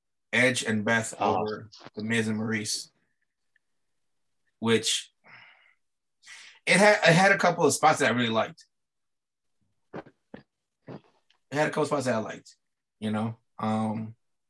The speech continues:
Speaker 1: the ending was, uh, to me, it felt like it was a given.
Speaker 2: Mm-hmm.
Speaker 1: And I liked the Beth Phoenix, uh, um, the little thing she did on the side for Luna Vachon.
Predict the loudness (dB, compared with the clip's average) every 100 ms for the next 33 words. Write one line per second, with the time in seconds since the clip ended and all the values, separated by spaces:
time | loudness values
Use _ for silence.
0 | _ _ _ _ _ -2 2 4 4 4
1 | 4 2 2 -2 -2 -2 0 0 0 -2
2 | -4 -4 -2 -6 -6 -6 -4 -2 0 -2
3 | -8 _ _ _ _ _ _ _ _ _
4 | _ _ _ _ _ _ -6 -4 -6 -10
5 | _ _ _ -2 0 2 2 2 0 -4
6 | -4 -4 -4 -4 -2 -6 -10 -6 -4 -4
7 | -6 -10 -14 _ _ _ _ _ _ _
8 | _ _ _ _ _ _ _ _ _ _
9 | _ _ _ _ _ _ _ _ _ -8
10 | -8 -10 -16 -20 _ -6 -2 0 0 -2
11 | -4 -4 -4 -4 -2 -6 -2 -2 -2 -4
12 | -4 -4 -2 -2 -2